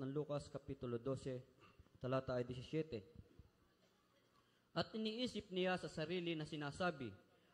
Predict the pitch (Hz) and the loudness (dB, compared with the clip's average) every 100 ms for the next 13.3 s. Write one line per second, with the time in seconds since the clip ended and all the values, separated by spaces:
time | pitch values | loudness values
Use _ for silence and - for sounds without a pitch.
0 | _ 165 226 233 214 196 214 202 202 180 | _ 2 4 4 6 6 6 6 4 4
1 | 220 165 113 - - - - - 175 - | 4 4 0 -10 -20 -12 -6 -2 0 2
2 | - 151 165 202 196 185 190 175 - 165 | 0 2 4 6 4 2 0 0 0 -2
3 | 151 165 196 190 175 180 180 175 170 180 | 0 2 4 2 4 4 4 0 0 -2
4 | 190 185 175 170 165 160 - - - - | 0 0 2 2 2 0 -4 -20 -20 -20
5 | - - - 139 170 196 190 175 233 190 | -20 -20 -10 -2 2 2 2 2 4 4
6 | 123 - - - - - - 185 - 190 | 2 -2 -18 -20 -20 -4 0 0 2 4
7 | 202 190 196 196 143 101 - - - - | 4 4 4 4 4 0 -8 -20 -20 -20
8 | _ - - 254 233 220 185 214 - - | _ -6 6 8 8 6 4 0 0 -8
9 | - - - 180 196 190 202 208 190 175 | -20 -20 -4 -2 4 4 6 4 2 2
10 | 185 135 107 - - - - 165 226 214 | 4 4 0 -12 -20 -8 -2 0 0 -2
11 | 226 208 196 196 196 180 180 185 202 202 | 2 4 4 4 4 4 2 -2 -2 -2
12 | 180 175 170 151 160 180 185 165 156 - | -2 -2 0 0 2 2 0 -4 -10 -20
13 | - 165 185 | -6 -4 -2